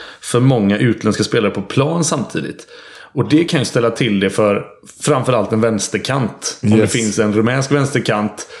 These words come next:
Speaker 1: så är det så här, "Ja, vi vill hellre ha den här juggen på högernia som vi har värvat och, eh, den här mittnian, eh, eh, från Skuru." Så att,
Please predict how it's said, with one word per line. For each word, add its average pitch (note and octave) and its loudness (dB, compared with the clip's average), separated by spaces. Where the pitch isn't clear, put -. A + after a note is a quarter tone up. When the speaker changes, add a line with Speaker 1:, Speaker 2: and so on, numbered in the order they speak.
Speaker 1:
så C3 0
är A#2 4
det A2 2
så G2 0
här, G2 0
"Ja, B2 -2
vi C3 2
vill B2+ 2
hellre A#2+ 0
ha B2 2
den A2+ -2
här A2 0
juggen G#2 0
på G2+ 0
högernia G2 2
som B2 2
vi G2+ 4
har F#2+ 2
värvat F#2+ -2
och, - -4
eh, G2 2
den G2+ 2
här F#2+ 0
mittnian, G#2+ 0
eh, G#2+ 0
eh, G2+ 0
från G2 0
Skuru." F2 -2
Så - 0
att, - -6